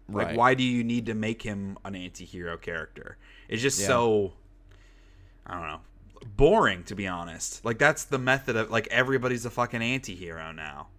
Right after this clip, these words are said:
Speaker 1: Like, you can be a bad guy and still be interesting. Like, that's not a negative. I don't know.
Speaker 2: Yeah. Um, I don't know.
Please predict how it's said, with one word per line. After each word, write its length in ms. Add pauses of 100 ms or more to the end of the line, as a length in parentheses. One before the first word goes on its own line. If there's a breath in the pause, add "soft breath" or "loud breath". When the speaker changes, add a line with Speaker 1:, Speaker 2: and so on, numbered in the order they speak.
Speaker 1:
Like, 200
you 140
can 180
be 200
a 60
bad 540
guy 500 (300 soft breath)
and 140
still 240
be 200
interesting. 640
Like, 200
that's 200
not 320 (160)
a 80
negative. 600 (480)
I 140
don't 180
know. 80
Speaker 2:
Yeah. 160 (680 soft breath)
Um, 460 (2000)
I 120
don't 140
know. 200